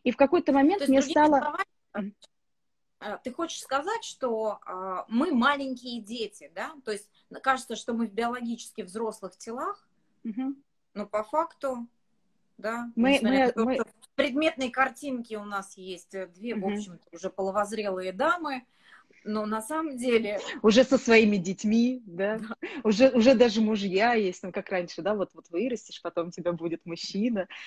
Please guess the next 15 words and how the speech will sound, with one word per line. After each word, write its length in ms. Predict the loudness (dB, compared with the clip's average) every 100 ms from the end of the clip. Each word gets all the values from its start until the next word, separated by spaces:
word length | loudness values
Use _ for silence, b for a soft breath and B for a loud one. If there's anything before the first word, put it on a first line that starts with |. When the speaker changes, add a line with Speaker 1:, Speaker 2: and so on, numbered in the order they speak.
| B 2
Speaker 1:
Вроде 240 | 4 6
уже 160 | 4 6
до 80 |
этого, 220 | 6 4 0
до 60 |
всего 220 | -2 -4
доросли, 460 | -2 -2 -2 0 0
а 140 | 0
по 180 | -2 -4
факту, 340 | -4 -10 -10 -12
как 200 | -10 -10
бы, 80 |
да, 140 | -10 -10
остаемся 600 | -10 -6 -4 -4 -8 -10
все, 300 | -8 -6